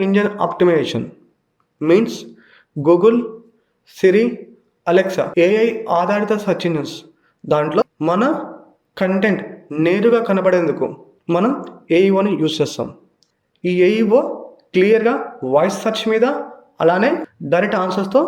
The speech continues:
మన వెబ్సైట్ యొక్క విజిబిలిటీని పెంచుతుంది. అలానే మన వెబ్సైట్కి feature snippets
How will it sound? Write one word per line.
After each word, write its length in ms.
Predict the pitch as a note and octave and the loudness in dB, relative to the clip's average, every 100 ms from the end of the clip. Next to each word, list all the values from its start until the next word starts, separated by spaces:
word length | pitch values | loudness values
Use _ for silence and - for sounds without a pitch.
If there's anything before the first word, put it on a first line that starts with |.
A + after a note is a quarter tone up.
| - - D3+ D#3+ | -2 -12 -2 0
మన 140 | F#3+ A#3+ | 2 0
వెబ్సైట్ 340 | G3+ - A3 G#3+ | -2 -2 -2 -2
యొక్క 140 | G#3 D3+ | -2 -2
విజిబిలిటీని 520 | D#3 F#3 G3 G3 A#3+ - - _ | 2 2 2 2 0 -2 -16 _
పెంచుతుంది. 480 | E3 D#3+ - C#3+ A2 - - C#3+ | 0 0 -2 -2 -2 -4 0 2
అలానే 300 | E3+ D#3 E3 B3 - _ - D3+ | 2 2 0 -2 -8 _ -4 -2
మన 120 | F3+ C4 - - D#3 | 0 0 -4 -4 -2
వెబ్సైట్కి 520 | E3 - G3+ - D3+ A3+ - - - | 0 0 -2 0 -2 -2 -6 -20 -4
feature 280 | G#3 G3+ A#3+ A#3+ | -2 2 2 2
snippets 480 | A3+ A3+ A#3+ C#4 | -2 2 2 0